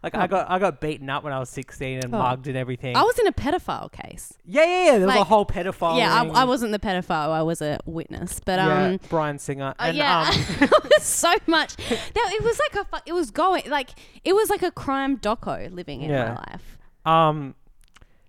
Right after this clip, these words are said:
Speaker 1: yeah, there was, like, there's a lot of theft. There was a lot of
Speaker 2: Yeah, there was
Speaker 1: thievery.
Speaker 2: theft. There was, like, and also I was in, like, I was doing crime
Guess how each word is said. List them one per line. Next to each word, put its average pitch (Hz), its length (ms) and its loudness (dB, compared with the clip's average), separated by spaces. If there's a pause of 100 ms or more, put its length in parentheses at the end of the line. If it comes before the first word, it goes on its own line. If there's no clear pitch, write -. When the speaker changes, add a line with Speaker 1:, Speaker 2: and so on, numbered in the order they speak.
(160)
Speaker 1:
yeah, 165 280 2
there 165 160 2
was, 165 180 2
like, 165 160 2
there's 180 140 -2
a 180 40 -2
lot 185 160 0
of 170 80 -6
theft. - 500 -8 (220)
There 156 40 -14
was 151 60 -14
a 180 40 -8
lot 180 160 -4
of 247 40 -6
Speaker 2:
Yeah, 247 220 0
there 254 180 2
was 285 180 2
Speaker 1:
thievery. - 100 -4
Speaker 2:
theft. 311 440 -2 (360)
There 277 160 0
was, 277 240 0
like, 262 180 0
and 294 80 0
also 339 320 2
I 285 160 2
was 359 160 -2
in, 294 340 0
like, 233 200 -2
I 220 100 0
was 269 240 -2
doing 226 320 -4
crime 151 520 -12